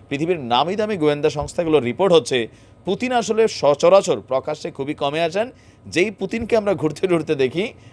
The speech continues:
এটা basically পুতিনের বডি ডাবল। যদিও রাশিয়া বরাবরই অস্বীকার করে আসছে যে পুতিনের কোনো বডি ডাবল নেই, তিনি one and only one piece, তিনি আসলে জনতার কাছে যান প্রাণের মায়াকে ত্যাগ করে বা ভালোবাসার টানে। Best of luck পুতিন কাকু,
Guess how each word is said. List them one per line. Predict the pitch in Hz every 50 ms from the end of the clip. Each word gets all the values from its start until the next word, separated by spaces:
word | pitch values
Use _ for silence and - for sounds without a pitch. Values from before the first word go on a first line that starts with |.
| - -
এটা | 156 156 175
basically | 175 170 151 - 185 175 175 170 160 -
পুতিনের | 151 131 160 160 156 139 127 - - - - - 107 101
বডি | 92 143 156 156 180 151
ডাবল। | 143 117 98 - - - - -
যদিও | 147 175 180 220 208 180 151
রাশিয়া | 135 135 143 - - 180 165
বরাবরই | 151 143 135 131 135 139 143 147 135 - - - - - -
অস্বীকার | 147 151 - - - 202 220 220 190 175
করে | - 160 147
আসছে | 143 135 127 - - 220 233
যে | 233 220
পুতিনের | 170 - 156 123 143 143 139 139 131
কোনো | 151 151 147
বডি | 120 117 127 131 131
ডাবল | 143 135 143 147 147 131
নেই, | 131 151 190 247 285 - - - - - - - -
তিনি | 160 160 165 156 131 - - - - - - -
one | 120 139 151 160
and | 170 175 - 147 156
only | 151 147 147 127 120
one | 147 175 196 185 -
piece, | 254 262 - - - -
তিনি | 175 214 269 277
আসলে | 233 190 - 170 170 147
জনতার | 147 147 143 131 151 143 139
কাছে | - 143 127 135 143
যান | 139 151 190 240 247 - - - - -
প্রাণের | - 139 143 143 147 143 135
মায়াকে | 120 120 127 131 139 143 139 160 -
ত্যাগ | - 147 139 - - -
করে | 175 165 160
বা | 143 131 123 113 - - - - - 87
ভালোবাসার | 90 120 131 139 131 127 120 127 110 95 -
টানে। | 117 113 101 87 - - - - - - - 92
Best | 135 143 - -
of | 175 165 -
luck | 156 165 170 170 - -
পুতিন | 165 143 156 151
কাকু, | 143 156 147 190 220 247